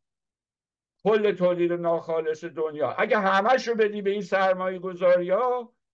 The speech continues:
تازه می‌شه مثلاً بیست درصد. اگه بخوای نصفشو بدی، مثلاً تازه می‌شه ده درصد. یعنی چیز زیادی نیست برای اون س-،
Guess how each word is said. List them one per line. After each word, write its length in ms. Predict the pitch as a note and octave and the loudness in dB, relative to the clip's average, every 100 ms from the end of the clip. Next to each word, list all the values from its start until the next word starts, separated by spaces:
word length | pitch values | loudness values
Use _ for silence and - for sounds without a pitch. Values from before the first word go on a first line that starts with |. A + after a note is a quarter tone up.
| _ _ _ _ | _ _ _ _
تازه 340 | A#3 B3 A#3 B3+ | 0 0 0 -4
می‌شه 240 | C4 G#3 | -6 -4
مثلاً 400 | A#3 G#3 G3+ G#3 | -4 -2 0 0
بیست 400 | A3 G#3+ A3+ - | -2 -4 -10 -2
درصد. 440 | A#2 F#2 - D2 - _ _ _ _ _ _ _ _ _ _ _ _ _ _ _ _ _ _ _ _ _ _ _ _ _ _ _ _ | -2 -2 -6 -18 -20 _ _ _ _ _ _ _ _ _ _ _ _ _ _ _ _ _ _ _ _ _ _ _ _ _ _ _ _
اگه 240 | D3 E3 | -2 0
بخوای 280 | G#3 A#3 G#3+ | 2 2 2
نصفشو 680 | A3 A3 C4+ - F3+ G#3+ G3+ | 2 2 2 2 -2 -2 -2
بدی، 420 | F3+ G3 F#3+ B3 | -2 -2 -4 -8
مثلاً 280 | C4+ G3 G#3+ | -6 -4 -4
تازه 300 | G3 G#3 F#3 | -2 0 0
می‌شه 260 | G#3+ F#3+ G3+ | -2 -4 -4
ده 320 | E3+ G#3 E3+ | 0 2 2
درصد. 520 | B2+ G2+ F2 - C#2+ _ _ _ _ _ _ _ _ _ _ _ _ | 0 -4 -6 -16 -20 _ _ _ _ _ _ _ _ _ _ _ _
یعنی 180 | D#3+ G3+ | -2 -2
چیز 480 | G#3 - E3 F3 E3+ | -2 -6 -4 -2 -2
زیادی 600 | E3 C#3+ D#3+ F3+ A3 A#3+ | -4 -2 4 6 4 2
نیست 320 | A#3+ C4+ - | -2 -2 0
برای 280 | A3 F#3+ F3+ | 4 6 6
اون 240 | D#3+ E3+ | 4 -2
س-، 260 | C#3 - - | -6 -18 -20